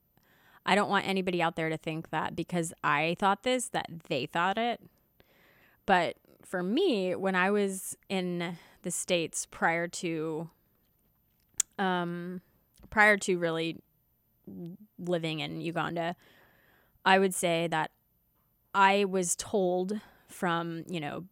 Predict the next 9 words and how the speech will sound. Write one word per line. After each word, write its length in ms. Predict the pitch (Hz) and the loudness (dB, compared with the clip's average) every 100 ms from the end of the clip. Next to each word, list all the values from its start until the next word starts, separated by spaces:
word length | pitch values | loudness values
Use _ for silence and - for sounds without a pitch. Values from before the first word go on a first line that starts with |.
| _ _ _ _ | _ _ _ _
Christian 520 | - 190 170 - 202 226 | -4 -4 -4 -4 -4 2
books 560 | 311 214 - - - - | 4 4 2 -4 -6 -4
or 580 | 170 156 151 160 165 - | -2 0 0 0 -4 -8
conferences 880 | - 269 262 226 180 175 101 98 160 - | -6 -2 -2 -2 -4 -4 -6 -4 -6 -6
or 180 | 160 165 | -8 -8
Sundays 680 | - - - 214 226 208 196 | -8 -6 -4 -2 0 0 -2
at 140 | 208 - | -4 -4
church 560 | 254 196 151 - - _ _ _ _ _ _ _ _ _ _ _ _ | -4 -2 -4 -8 -16 _ _ _ _ _ _ _ _ _ _ _ _
that, 680 | 170 185 175 165 - - | 2 6 6 4 0 -8